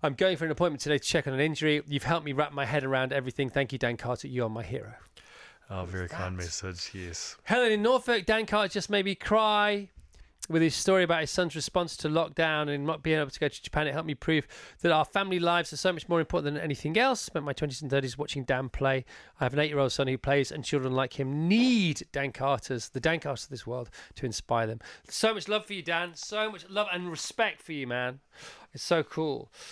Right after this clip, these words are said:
Speaker 1: Um, if you could just give us one, if you had to pick one super hack from your book or one, um, one mindfulness, or, or one thought to take forward, what, which would it be out of the whole book?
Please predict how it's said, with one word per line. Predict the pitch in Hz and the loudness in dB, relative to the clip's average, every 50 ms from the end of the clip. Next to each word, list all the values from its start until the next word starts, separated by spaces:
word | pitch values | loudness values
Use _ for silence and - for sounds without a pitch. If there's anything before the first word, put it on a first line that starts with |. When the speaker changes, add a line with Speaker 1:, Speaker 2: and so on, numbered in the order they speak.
| - - - - | -20 -18 -6 -2
Speaker 1:
Um, | 170 165 170 165 160 165 170 170 175 - - _ _ - | 0 2 2 0 0 -4 -6 -12 -16 -20 -20 _ _ -6
if | 240 220 - - - 311 | -6 -6 -6 -2 0 2
you | 294 302 262 | 2 2 0
could | - - 247 196 | 0 -2 -2 -2
just | - 185 - - | 0 -2 0 0
give | - 226 190 | 0 0 0
us | 196 165 | -2 -4
one, | 160 160 160 170 202 220 220 208 190 175 143 135 - _ _ _ _ _ _ _ _ _ _ _ | -4 -4 0 4 4 6 6 4 2 -2 -6 -10 -14 _ _ _ _ _ _ _ _ _ _ _
if | - 208 - - | -4 -2 2 4
you | 294 277 | 4 4
had | 262 - | 4 2
to | - | 0
pick | 233 208 170 165 | 0 0 0 2
one | 170 208 214 208 | 2 2 2 2
super | 175 - - 208 196 - - | 0 -2 -4 -6 -6 -6 -4
hack | 151 165 - - | -4 -4 -4 -6
from | - 160 160 151 | -6 -4 -2 0
your | 156 156 | 0 0
book | - - 156 - - | 2 0 0 0 2
or | 151 143 135 | 2 2 4
one, | 156 175 180 175 156 - - - - - _ _ - | 4 2 2 2 -2 -8 -14 -20 -20 -20 _ _ -2
um, | 151 147 147 143 143 143 139 135 135 135 135 139 170 226 _ _ _ _ _ _ _ _ | 0 2 4 4 4 4 2 0 -2 -6 -10 -12 -14 -18 _ _ _ _ _ _ _ _
one | 160 165 175 170 165 | 0 0 2 2 2
mindfulness, | 165 165 160 156 147 - 160 156 151 147 - - - - _ _ _ - | 0 0 0 -2 -2 -2 -2 -2 -2 -2 -4 -4 -8 -10 _ _ _ -12
or, | - - - 160 175 | -8 -6 -6 -2 0
or | 180 | 2
one | 165 190 196 180 | 2 2 2 2
thought | - 190 165 - | 0 -2 -2 -4
to | - | -4
take | - 170 151 139 - | -4 -4 -4 -4 -2
forward, | - 156 151 151 147 - | -2 0 0 0 0 -2
what, | 165 165 185 160 170 | -4 -6 -6 -4 -2
which | 196 202 175 - - | -2 -2 -2 -2 -4
would | - 165 147 | -4 -4 -4
it | 139 | -4
be | - 135 127 | -2 0 0
out | 127 127 | 0 0
of | 139 | -2
the | 143 131 | -4 -4
whole | 151 151 143 120 | -2 -2 -2 -2
book? | - 120 113 - | -4 -6 -8 -8